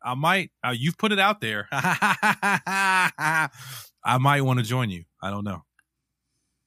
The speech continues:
I don't know. And, um, let's pivot to sports before we head into the topic, unless you guys got anything else you wanna put out there.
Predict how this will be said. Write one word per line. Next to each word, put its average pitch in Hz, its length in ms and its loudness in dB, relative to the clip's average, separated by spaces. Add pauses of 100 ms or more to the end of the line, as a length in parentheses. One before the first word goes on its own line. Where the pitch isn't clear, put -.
(380)
I 98 80 -8
don't 92 160 -10
know. 85 200 -14 (460)
And, 127 180 0
um, 123 320 2 (380)
let's 185 140 4
pivot 226 220 6
to 190 80 4
sports 220 360 4
before 196 260 2
we 180 120 2
head 180 180 4
into 175 200 -2
the 139 80 -6
topic, 156 480 0
unless 131 300 -4
you 139 60 -6
guys 135 240 -2
got 101 240 -8
anything 180 600 2
else 180 240 0
you 175 60 -2
wanna 170 180 -2
put 165 180 -2
out 156 220 2
there. 165 340 -2